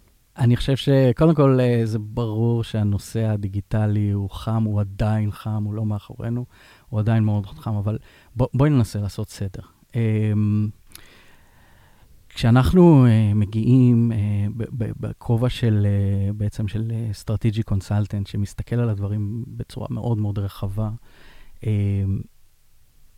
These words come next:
הנושא הדיגיטלי הוא מורכב. למה הוא מורכב? אחד, אני באופן כללי חושב שארגונים שמדברים דיגיטל, חוטאים. טועים, כי אין,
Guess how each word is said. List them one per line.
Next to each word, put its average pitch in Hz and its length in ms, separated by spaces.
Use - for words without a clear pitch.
הנושא 123 380
הדיגיטלי 127 840
הוא 110 180
מורכב. 101 520
למה 113 160
הוא 104 80
מורכב? - 380
אחד, 139 380
אני 127 280
באופן 117 320
כללי 113 260
חושב 110 300
שארגונים 113 540
שמדברים 104 680
דיגיטל, 131 640
חוטאים. 107 580
טועים, 196 360
כי 117 280
אין, 170 400